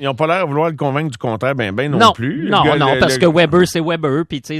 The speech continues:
Speaker 2: c'est un gros nom dans la Ligue nationale, puis s'il dit, « Je suis prêt à jouer », c'est certain qu'il, qu'il va jouer, mais je trouve que le Canadien court un risque inutile avec, euh, avec Weber. Si jamais il se blesse, euh, tu sais,
Speaker 1: Mm.
Speaker 2: bon, il aura joué un match contre les Red Wings de Détroit, pourquoi au juste, là ?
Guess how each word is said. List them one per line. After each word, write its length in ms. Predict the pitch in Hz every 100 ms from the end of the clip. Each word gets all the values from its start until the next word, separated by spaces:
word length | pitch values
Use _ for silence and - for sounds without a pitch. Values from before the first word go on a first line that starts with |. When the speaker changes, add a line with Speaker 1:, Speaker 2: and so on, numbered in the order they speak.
| -
Speaker 2:
c'est 60 |
un 60 | 139
gros 180 | 143 147
nom 140 | 147
dans 100 | 156
la 120 | 135 135
Ligue 140 | 139
nationale, 460 | 139 139 120 123 202
puis 140 | 143
s'il 200 | - 139
dit, « 80 | 131
Je 40 |
suis 80 | 156
prêt 140 | - 143
à 100 | 113
jouer », 240 | 143 160 - -
c'est 120 | - 123
certain 340 | 139 - 160
qu'il, 240 | 151 120
qu'il 140 | 104 120
va 120 | 110
jouer, 180 | 127 220
mais 80 | 117
je 60 |
trouve 160 | - 220
que 80 | 151
le 60 |
Canadien 440 | 123 135 117 117 196
court 280 | 156 165
un 120 | 123 110
risque 340 | 147 156 - 135
inutile 500 | 139 147 127 107 123 120 - -
avec, 420 | 107 101 127 -
euh, 720 | 123 110 107 107 107 107 107 104
avec 400 | 104 110 131 -
Weber. 260 | 151 190 302
Si 240 | 139 139
jamais 400 | 127 135 165 170 - - -
il 300 | 135 135 131
se 160 | 123 139
blesse, 600 | 117 123 185 247 - -
euh, 800 | 147 127 127 123 127 123 123 117 117
tu 100 | 180
sais, 60 |
Speaker 1:
Mm. 260 | 196 156 160
Speaker 2:
bon, 200 | 143 170
il 100 | 123
aura 160 | 131 131
joué 280 | 131 170
un 100 | 139
match 240 | 131 160 -
contre 200 | 143 139
les 80 | 127
Red 100 | 123
Wings 180 | 147 131
de 80 |
Détroit, 340 | 110 104 143 151
pourquoi 400 | - - - 180
au 80 | 113
juste, 360 | 113 175 -
là ? 80 | 101